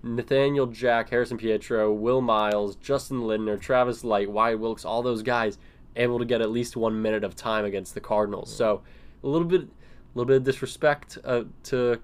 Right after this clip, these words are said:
Speaker 1: Louisville. I know Wake Forest is rolling in their graves la-, since last year, going on and on about how F S U shouldn't be playing the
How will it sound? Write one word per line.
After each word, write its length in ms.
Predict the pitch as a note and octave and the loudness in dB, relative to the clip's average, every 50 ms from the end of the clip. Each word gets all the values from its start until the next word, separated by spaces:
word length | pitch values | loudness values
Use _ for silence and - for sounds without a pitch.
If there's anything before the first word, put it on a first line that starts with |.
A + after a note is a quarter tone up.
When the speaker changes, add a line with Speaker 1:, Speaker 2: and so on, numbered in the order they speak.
| - - | -8 -16
Speaker 1:
Louisville. 440 | - - C3 C#3 C#3+ C#3+ C3 B2+ C3 | -10 -2 2 4 6 6 6 8 8
I 100 | B2+ B2+ | 8 8
know 180 | B2+ B2+ B2+ B2 | 6 6 4 4
Wake 320 | A#2+ G#2+ A2+ A#2+ A#2 A#2 | 4 4 2 2 0 0
Forest 380 | - - B2 B2 A#2+ - - A#2+ | 0 0 2 2 0 0 -4 -6
is 140 | A2 G#2+ | -6 -2
rolling 340 | A2 A2+ A2+ A2 A2+ A2 A2+ | 0 0 2 2 2 2 0
in 140 | A2 A2 A2 | -2 -2 0
their 140 | G#2+ G#2+ G#2 | 0 -2 -2
graves 760 | G2+ G2 G#2+ G#2+ G#2 G#2 G#2+ G#2+ A2 G#2+ G#2 G#2 - - - - - | -2 -2 -2 0 2 2 2 0 0 -4 -8 -10 -14 -18 -18 -8 -2
la-, 300 | A#2+ A2+ G#2 G#2 - - | 0 0 2 0 -2 -4
since 320 | - - - A#2 G#2+ - | -10 -10 -10 -8 -6 -4
last 320 | A#2 A2+ G#2+ G#2+ - - - | -2 0 0 0 -2 -4 -2
year, 240 | A#2+ G#2+ G#2+ G#2 G#2 | 0 2 2 2 2
going 320 | G#2 A2 A#2 G#2+ G#2+ G#2+ | 2 2 2 2 2 2
on 180 | A2 G#2 G#2 G#2 | 2 2 2 0
and 80 | G#2 | 0
on 160 | G#2 G#2 G#2+ | 0 0 0
about 280 | G#2 G2 G#2 G2+ G2 F#2+ | 0 0 0 0 0 0
how 260 | G2+ G2 G2+ G2 - - - - - - - - | -2 -2 -2 -2 -4 -8 -16 -20 -20 -20 -10 -6
F 160 | - A#2 - | -6 -4 -4
S 220 | A#2+ G#2+ - - | -6 -6 -6 -4
U 180 | A2+ A2 A2 G#2+ | -2 -2 -2 -2
shouldn't 300 | G#2 - - A#2 G#2+ G2+ | -4 -4 -6 -6 -6 -6
be 80 | G#2 | -8
playing 400 | F#2 G#2 G#2+ G#2 G2+ G2+ G2+ G2 | -6 -2 0 0 0 0 -2 -4
the 260 | G2 F#2+ F#2 F2+ F2+ | -4 -4 -4 -6 -8